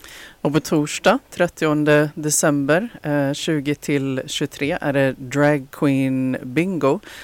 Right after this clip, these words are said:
med, eh, två personer som har gästat oss flera gånger. Eh, det är på plan B, eh, och där är det Lady Busty och Miss Shameless, eh, som, eh, beskrivs som två galna drag queen kitten som har sin litterbox i Malmö.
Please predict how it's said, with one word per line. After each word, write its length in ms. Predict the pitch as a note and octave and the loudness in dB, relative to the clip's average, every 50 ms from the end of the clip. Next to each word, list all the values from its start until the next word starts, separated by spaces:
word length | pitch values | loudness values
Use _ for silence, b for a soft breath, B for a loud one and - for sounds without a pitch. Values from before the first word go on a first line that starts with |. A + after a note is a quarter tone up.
| B B B | B B B
med, 540 | D3 C#3+ C#3+ D3 C#3 C3+ C3+ B2+ B2 A#2 C#3 | 0 2 4 4 4 4 2 0 0 0 2
eh, 400 | C3+ C3 C3 C3 C3 B2+ B2+ - - | 2 2 2 2 2 0 0 -2 -4
två 160 | - - C#3 | -4 -4 -2
personer 360 | B2+ D3 - D3+ C3+ C3 C3 B2+ | -2 -2 -2 -2 -2 -2 -2 -2
som 200 | - D3 C3+ A#2+ | -2 -2 -2 0
har 200 | C#3 C3+ C3 B2+ | 0 0 0 2
gästat 440 | C3 C#3+ C#3+ - - C#3 B2 - | 0 -2 -2 -2 -2 -4 -2 -2
oss 300 | C#3 D3+ G3 - - - | -2 -2 -2 -4 -6 -10
flera 300 | - - - D3+ C#3+ C#3 | -10 -6 -2 0 0 0
gånger. 340 | C#3+ D3+ D3+ C#3+ C#3 D#3+ G#3 - B B B B B B | 2 0 0 0 0 0 -2 -4 B B B B B B
Eh, 200 | C#3+ C3+ C3+ C3 | -2 0 2 2
det 100 | C#3 C#3 | 2 2
är 40 | |
på 140 | C#3 - D3 | 0 0 -6
plan 580 | - - - C#3+ C#3 C#3 C3+ C3+ C3 C3 C3+ - - - - | -6 0 2 2 4 4 4 2 0 0 -2 -4 -6 -10 -16
B, 420 | C#3+ C3 - C#3 C3 C#3+ F3 A3+ - B B B B B B | -8 -4 -2 0 0 0 -2 -2 -6 B B B B B B
eh, 460 | B - C3+ C3 C3 B2+ B2+ B2+ B2+ | B -4 -2 0 0 0 0 0 0
och 320 | B2 - - C3+ C3 B2+ - - | 0 0 0 -2 -2 -2 -4 -4
där 300 | - C3+ B2 C3+ C3 B2+ | -4 -2 0 2 2 2
är 100 | B2+ B2+ | 2 2
det 260 | B2 C3 B2+ B2+ - - - | 2 2 2 2 0 -4 -6
Lady 480 | - C#3+ C3 C3+ C#3 C#3+ C#3 C#3+ C#3 | -6 -2 0 2 2 4 4 2 0
Busty 420 | B2+ B2 C#3 C3 - - - C#3+ C3+ | 0 0 -2 -2 -2 -2 -2 0 0
och 60 | B2+ | 0
Miss 300 | C3 B2+ B2+ - - - - | 0 0 -2 -2 -4 -4 -4
Shameless, 800 | - - - - E3+ E3+ D#3+ C#3+ C3 A#2+ - - - - - - B B B B B B | -6 -4 0 0 0 0 0 0 -2 -2 -2 -2 -4 -4 -6 -8 B B B B B B
eh, 340 | B C3 B2 A#2+ A#2+ A#2+ A#2+ | B 0 0 2 2 0 0
som, 400 | - - - C3 B2 A#2+ A#2+ A#2+ | -2 -2 -2 -2 -2 -2 -2 0
eh, 240 | B2 A#2+ B2 A#2+ A#2 | 0 2 2 0 0
beskrivs 520 | A#2 B2+ - - - - C3 B2+ B2+ - | -2 -6 -8 -8 -6 -4 -4 -4 -2 -2
som 180 | - C3 A#2+ A#2 | -4 -4 -4 -6
två 400 | - - - D#3+ D3+ C#3 C3+ C3+ | -6 -4 -2 2 4 4 4 4
galna 500 | B2 - D3 C#3 C#3 C3 C3 C3 B2+ B2 | 2 2 4 4 4 4 2 2 0 0
drag 360 | B2 - C#3+ C#3 C3+ B2+ C3 | 0 0 2 2 2 2 -2
queen 540 | - - C#3+ C3+ B2+ B2+ B2 B2 B2 A#2+ - - | -2 -2 0 0 0 0 0 -2 -2 -4 -4 -4
kitten 440 | - - - - C#3+ B2 A#2 - | -4 -2 -2 0 0 0 0 -2
som 200 | - - C3+ B2+ | -4 -4 -4 -2
har 160 | B2 B2 B2 A#2+ | -2 -2 -2 -4
sin 320 | - C3+ B2 A#2+ A#2 - - | -4 -4 -4 -4 -4 -6 -8
litterbox 600 | B2 B2+ D#3 E3+ E3 C3 B2 B2 A2+ - - - | -4 0 0 2 2 2 2 2 0 0 -4 -4
i 20 | C3 | -2
Malmö. 340 | B2+ B2 A#2+ A#2 A2 - | -2 -2 -2 -2 -4 -8